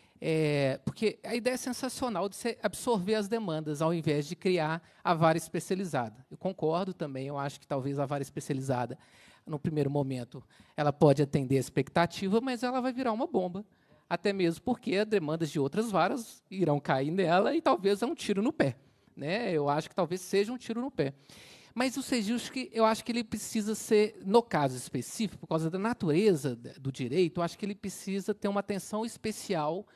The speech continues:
para a capacitação tanto dos servidores, dos conciliadores, eh, ta-, também dos atores, eh, da justiça.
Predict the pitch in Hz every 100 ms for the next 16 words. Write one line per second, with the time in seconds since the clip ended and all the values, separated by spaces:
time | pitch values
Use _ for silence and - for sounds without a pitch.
0 | - - - _ 202 208 220 233 226 226
1 | - - 233 - 180 196 220 - - _
2 | 262 269 254 190 - 185 170 170 180 233
3 | 214 147 147 - 151 139 151 165 135 139
4 | 196 208 160 139 147 147 143 165 175 170
5 | 196 185 214 214 233 - 190 196 220 -
6 | - - _ - 214 214 214 226 226 233
7 | 160 120 -